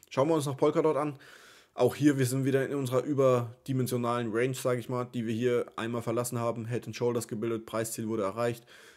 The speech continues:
Jetzt gehen wir wieder langsam nach unten. Nächste interessante Zone wird dann hier, wo wir uns jetzt momentan gerade befinden. Abverkaufsdruck ist sogar noch relativ gering, dafür, dass die Kerze nur noch fünfundzwanzig Minuten geht. Also auch hier Abverkaufsvolumen nimmt langsam nach. Gut, es ist Wochenende, dürfen wir auch nicht unterschätzen.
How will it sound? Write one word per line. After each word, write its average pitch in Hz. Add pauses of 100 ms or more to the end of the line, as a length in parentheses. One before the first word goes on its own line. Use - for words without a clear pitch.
(180)
Jetzt 120
gehen 123
wir 117
wieder 110
langsam 113
nach 110
unten. 139 (300)
Nächste 123
interessante 117
Zone 120
wird 113
dann 110
hier, 120
wo 117
wir 113
uns 110
jetzt -
momentan 117
gerade 107
befinden. 127 (460)
Abverkaufsdruck 151 (140)
ist 127
sogar 127
noch 127
relativ 123
gering, 123
dafür, 123
dass 120
die 113
Kerze 123
nur 123
noch 113
fünfundzwanzig 127
Minuten 143
geht. 147 (640)
Also 131
auch 123
hier 156
Abverkaufsvolumen 131
nimmt - (200)
langsam 117
nach. 127
Gut, 110
es 110
ist 104
Wochenende, 127
dürfen 117
wir 110
auch 117
nicht 120
unterschätzen. 117